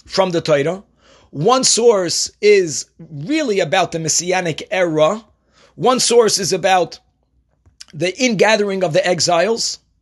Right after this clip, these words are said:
And then the next source in Parshas Bilam, what we call Parshas Balak,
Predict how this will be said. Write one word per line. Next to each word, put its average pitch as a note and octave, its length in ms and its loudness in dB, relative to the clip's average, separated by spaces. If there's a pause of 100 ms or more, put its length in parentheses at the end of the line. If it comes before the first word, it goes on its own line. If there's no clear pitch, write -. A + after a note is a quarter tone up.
(720)
And D3+ 160 0
then E3+ 140 4
the E3 140 0
next G#3 520 0
source G#3 560 -2
in C3+ 140 -10
Parshas F3+ 440 -4
Bilam, G#3 460 0
what D3 140 -6
we F#3+ 100 -6
call E3+ 160 -4
Parshas F#3 420 -2
Balak, A3 440 2